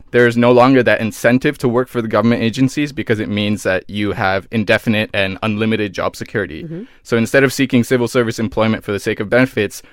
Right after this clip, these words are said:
Speaker 1: this reform may potentially bring out those applicants who are willing to work because it's their ambition or it's their passion to, to be in the civil service.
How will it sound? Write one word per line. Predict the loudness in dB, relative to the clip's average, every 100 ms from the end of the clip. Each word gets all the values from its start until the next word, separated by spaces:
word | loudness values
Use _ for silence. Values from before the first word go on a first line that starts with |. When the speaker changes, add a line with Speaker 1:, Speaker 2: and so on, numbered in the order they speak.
| -20 -6
Speaker 1:
this | -4 2
reform | 0 4 6 6 6
may | 2 2 0
potentially | -2 -2 0 0 -2
bring | -2 0 0
out | 2 0 0
those | -2 -2 0
applicants | 0 0 0 -2 0
who | 0
are |
willing | 2 2 0
to | -2
work | -4 -4 -8
because | -4 -2 -2 -6
it's | -4
their | 2 4
ambition | 4 2 0 0 -4
or | -6 -8
it's | -4
their | 0 0
passion | 2 0 2 0 -2
to, | -2 -4 -4 -10 _ _
to | -4
be | 0
in | 0
the | 0
civil | -2 -4
service. | -6 -8 -8 -10 -14